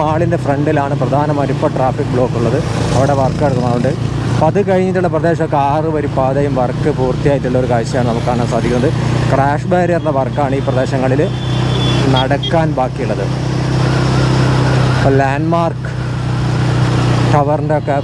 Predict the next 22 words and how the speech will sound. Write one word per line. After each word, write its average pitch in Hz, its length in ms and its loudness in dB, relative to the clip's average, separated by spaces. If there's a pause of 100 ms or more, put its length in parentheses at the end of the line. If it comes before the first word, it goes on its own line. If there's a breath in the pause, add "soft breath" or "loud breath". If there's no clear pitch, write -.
ഫ്രണ്ടിലാണ് 131 600 0
നമ്മളുള്ളത്. 120 420 0
ഇവിടെയൊക്കെ 139 380 0 (160)
ലാൻഡ്മാർക്ക് 135 580 0 (1400)
വേൾഡ്, 127 480 0 (720)
അതിൻ്റെ 143 280 2
ഫ്രണ്ടിൽ 151 300 0 (380)
ഉള്ള 143 160 2 (300)
പ്രദേശത്തൊക്കെ 139 580 0 (120)
ആറ് 123 180 -2
വരി 127 200 -2
പാതയും 120 380 0
ടാറിങ് 139 460 0
കഴിഞ്ഞിട്ടുണ്ട്. 110 420 -2 (800)
അപ്പോൾ 123 160 2 (120)
ഇരു 147 200 2
സൈഡിലൂടെയും 135 600 0 (100)
ആറ് 127 160 0
വരി 135 120 0 (100)
പാതയിലൂടെയും 127 600 0 (100)
വാഹനങ്ങൾ 110 500 0 (960)
സഞ്ചരിച്ചുകൊണ്ടിരിക്കുന്നുണ്ട്. 110 1120 0